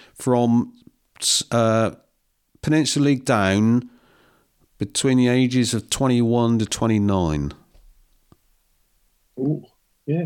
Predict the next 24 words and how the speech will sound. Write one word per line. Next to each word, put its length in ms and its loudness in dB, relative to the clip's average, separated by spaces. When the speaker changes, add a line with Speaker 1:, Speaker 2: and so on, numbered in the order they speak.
Speaker 2:
probably, 300 -2
if 160 -6
I 40 -4
thought 420 -6
about 180 -4
it, 240 -6
mate. 180 -2
Probably 320 -4
if 160 -12
I 140 -4
Speaker 1:
Three 440 -2
Speaker 2:
Yeah. 60 2
Speaker 1:
strikers 760 -2
that 180 -4
are 80 0
worthy 480 0
of 160 -4
perhaps 300 -4
playing 340 -2
a 60 0
higher 300 0
standard 440 -2
of 80 -4
football, 580 -4